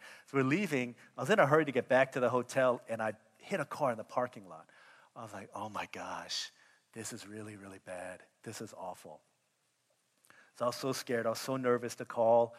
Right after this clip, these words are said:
uh, Orlando, call our pastor. So I called, and he answered the phone. He's like, "David, how you doing?" I was like, "Oh, we're having a great time, but,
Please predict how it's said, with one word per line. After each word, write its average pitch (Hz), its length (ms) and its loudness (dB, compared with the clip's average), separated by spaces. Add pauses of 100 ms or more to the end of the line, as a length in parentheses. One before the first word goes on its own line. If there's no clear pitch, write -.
(340)
uh, 107 220 -14 (300)
Orlando, 117 520 0
call 120 280 0
our 113 80 2
pastor. 107 580 -6 (720)
So - 100 -6
I 113 60 -2
called, 117 400 -2
and 117 180 -8 (460)
he 123 140 -8
answered 123 180 -4
the 117 80 -4
phone. 123 160 -6
He's 123 80 -2
like, 131 160 0
"David, 196 720 10 (720)
how - 180 2
you 208 160 0
doing?" 180 680 6 (1500)
I 123 40 -2
was 127 80 2
like, 139 100 8
"Oh, 147 80 6
we're 156 140 2
having 156 140 0
a - 20 0
great 147 260 2
time, 143 220 -6
but, 127 200 2